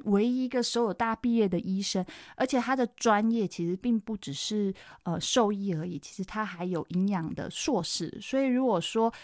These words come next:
你有任何营养相关需要咨询的情况的话，其实都可以找他，而且他的硕士在美国念的哦。”讲完了之后呢，那个饲主马上态度转变，然后特别请我出去买了一个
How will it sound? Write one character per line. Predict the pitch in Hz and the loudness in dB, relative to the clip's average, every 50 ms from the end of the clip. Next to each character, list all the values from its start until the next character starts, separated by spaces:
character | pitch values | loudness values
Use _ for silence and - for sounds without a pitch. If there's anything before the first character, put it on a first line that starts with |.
| - - - | -20 -8 0
你 | - 226 | 2 2
有 | 214 190 | 4 4
任 | 185 208 240 233 220 | 4 4 4 4 4
何 | 202 - 170 165 - | 2 2 0 -2 0
营 | - 185 202 240 | 2 6 6 6
养 | 269 196 151 156 | 6 6 4 2
相 | 160 - - 220 220 226 226 | 0 0 0 2 2 2 2
关 | 220 214 220 | 2 2 2
需 | 220 - 247 | 0 0 0
要 | 247 226 214 | 0 0 -2
咨 | - - - - 208 214 | -4 -8 -4 -2 -2 -2
询 | 226 - - 170 170 - | -2 -2 -6 -6 -6 -6
的 | 175 | -6
情 | - - - 165 160 | -6 -6 -6 -6 -6
况 | - - 220 202 | -4 -4 -4 -4
的 | 196 | -2
话， | 190 208 196 | -2 -4 -4
其 | 185 - 185 | -4 -2 -4
实 | 185 | -2
都 | 170 220 | -2 -2
可 | - - 190 | -2 -2 -6
以 | 175 175 | -6 -6
找 | - - 165 - 175 | -6 -8 -10 -10 -12
他， | - - 165 160 | -14 -14 -10 -8
而 | 180 190 | -8 -4
且 | - 254 | -2 -2
他 | 214 190 233 | -2 -2 -2
的 | - 208 | -4 -4
硕 | 190 - 240 226 | -2 0 0 0
士 | - 240 226 | 2 2 2
在 | 208 254 214 | 4 4 4
美 | 185 170 147 | 4 2 0
国 | - - 165 180 | 0 0 2 4
念 | 202 240 247 226 214 | 6 8 8 8 8
的 | 202 202 196 | 6 4 4
哦。” | 196 196 196 196 190 196 196 - _ _ - _ _ _ _ _ _ _ _ _ _ _ _ _ _ _ _ _ _ - - - - - - - - _ _ _ | 6 6 6 6 4 2 0 -4 _ _ -20 _ _ _ _ _ _ _ _ _ _ _ _ _ _ _ _ _ _ -20 -20 -20 -20 -20 -20 -20 -20 _ _ _
讲 | - - 196 180 | 2 2 4 6
完 | 180 214 247 294 | 8 8 8 10
了 | 349 381 | 8 8
之 | 359 - 381 381 370 | 6 2 2 2 2
后 | 370 403 403 370 | 4 4 4 4
呢， | 359 339 339 339 339 | 6 4 4 2 2
那 | 349 359 370 | 0 0 0
个 | 330 320 | 0 0
饲 | 294 - 339 302 247 | 0 0 0 0 0
主 | 240 226 | 0 0
马 | 208 196 190 190 202 185 202 202 196 202 214 208 214 220 | 2 2 2 2 2 0 -2 0 0 0 2 2 2 2
上 | - - - 392 359 311 302 | 0 4 6 6 8 8 6
态 | - - - 381 339 311 285 | 4 2 0 2 2 2 2
度 | - 311 294 262 | 2 2 0 0
转 | 240 - 214 190 170 175 | 2 2 2 2 2 0
变， | - 269 262 226 190 185 | 0 2 4 4 4 2
然 | 175 - | 2 4
后 | 247 269 | 4 4
特 | 262 - - - 349 320 269 | 4 0 -2 0 2 2 2
别 | 247 - 196 185 180 | 2 2 0 0 0
请 | 190 - - 214 208 226 | -2 -4 -4 -2 -2 0
我 | 214 180 | 0 0
出 | 170 - 226 214 | 0 0 -2 -2
去 | 220 - 233 | 2 2 2
买 | 214 190 170 160 160 | 2 2 0 -4 -6
了 | 170 | -4
一 | 190 202 220 | -2 -4 -4
个 | 214 - 226 208 | 0 2 2 2